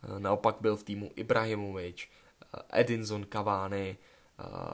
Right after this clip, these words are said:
Lucas Moura, eh, tihleti hráči, kteří započali tu vítěznou éru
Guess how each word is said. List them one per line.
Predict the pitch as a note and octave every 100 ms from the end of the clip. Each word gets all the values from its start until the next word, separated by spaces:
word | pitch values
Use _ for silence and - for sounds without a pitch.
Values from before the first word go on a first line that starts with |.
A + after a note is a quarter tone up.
| G1+ - - -
Lucas | A#2 B2 B2+ A#2+ -
Moura, | B2+ A2+ A2 G#2 G#2+ - - - _
eh, | - G2+ G2
tihleti | G2+ A#2 A2+ A2 B2
hráči, | A2+ G2+ -
kteří | - G#2+ A2+
započali | A2 - A#2 G#2+ G2+
tu | G2
vítěznou | G#2 G2+ G#2 A2+ -
éru | A2+ G#2 F#2+